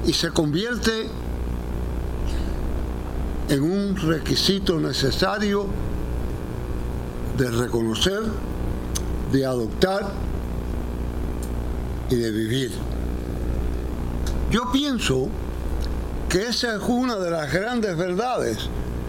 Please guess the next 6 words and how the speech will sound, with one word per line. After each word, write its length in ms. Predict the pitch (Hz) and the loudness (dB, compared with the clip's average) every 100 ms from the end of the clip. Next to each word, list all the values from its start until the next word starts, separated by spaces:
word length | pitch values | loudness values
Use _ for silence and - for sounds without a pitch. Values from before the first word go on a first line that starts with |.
| - - - - - | -4 -4 -4 -4 0
en 160 | 165 156 | 2 2
relación 580 | 160 156 143 202 214 | 0 0 2 2 2
con 260 | 196 175 147 | 0 2 2
el 120 | 143 | 2
nuevo 380 | 147 180 202 180 | 2 2 2 2
nacimiento. 680 | 170 - 147 131 127 101 - | 0 2 2 2 0 -2 -2